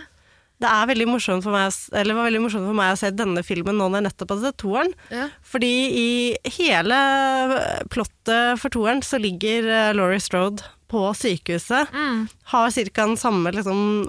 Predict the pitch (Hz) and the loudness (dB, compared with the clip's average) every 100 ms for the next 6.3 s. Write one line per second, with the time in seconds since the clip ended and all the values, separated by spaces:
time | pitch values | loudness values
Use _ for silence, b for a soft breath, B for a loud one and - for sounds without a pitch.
0 | 226 - 240 185 160 170 170 165 160 233 | -4 -2 0 0 0 0 0 -2 0 0
1 | 269 240 254 233 220 185 - 262 233 - | 0 0 -2 2 2 2 2 0 2 0
2 | 226 226 190 202 226 B B B B 269 | 0 2 4 2 0 B B B B 0
3 | 226 214 233 254 254 240 233 - 190 185 | 2 2 2 2 2 0 -2 0 2 4
4 | 220 233 - 196 202 202 202 226 208 185 | 4 0 -2 0 2 2 -2 -4 -2 -2
5 | 233 196 202 185 - - 180 196 220 262 | -2 0 2 0 -2 -4 -2 -2 -2 -2
6 | 185 175 285 | 0 0 -2